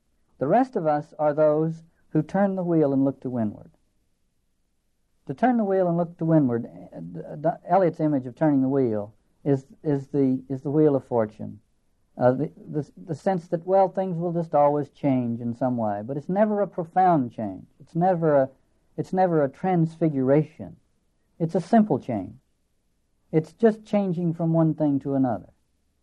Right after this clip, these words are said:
It's just a, it's just a kind of agitation on the surface of things, but never a profound change. See, when the poem says, "Oh, you who turn the wheel and look to windward,"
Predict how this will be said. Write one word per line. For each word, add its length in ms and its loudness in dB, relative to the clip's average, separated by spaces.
It's 180 -2
just 300 2
a, 360 4
it's 140 -12
just 260 0
a 60 -4
kind 240 0
of 60 0
agitation 760 0
on 140 0
the 40 -2
surface 440 2
of 120 -10
things, 300 -2
but 120 -4
never 340 2
a 60 2
profound 600 -2
change. 220 -20
See, 120 0
when 100 -2
the 60 -4
poem 280 0
says, 220 0
"Oh, 60 -4
you 280 -2
who 120 0
turn 200 -2
the 80 -4
wheel 220 2
and 100 0
look 180 -2
to 60 -8
windward," 400 0